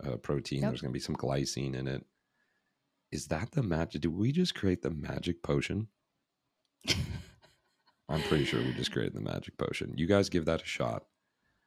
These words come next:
Speaker 1: Hot chocolate Element,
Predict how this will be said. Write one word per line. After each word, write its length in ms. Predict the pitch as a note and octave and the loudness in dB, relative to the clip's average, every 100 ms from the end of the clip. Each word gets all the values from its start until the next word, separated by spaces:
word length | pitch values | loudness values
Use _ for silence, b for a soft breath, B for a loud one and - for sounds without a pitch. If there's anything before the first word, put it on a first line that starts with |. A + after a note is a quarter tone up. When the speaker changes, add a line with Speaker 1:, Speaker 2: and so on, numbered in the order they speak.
| _ _ - | _ _ -16
Speaker 1:
Hot 440 | - E2 E2+ - - _ _ _ _ _ | -2 2 2 0 -10 _ _ _ _ _
chocolate 600 | - E2 D#2 - D2 C#2+ - _ | 4 6 6 4 2 2 -2 _
Element, 520 | C#2+ C2+ A#1 A#1+ G#1 | -2 -2 -2 -4 -6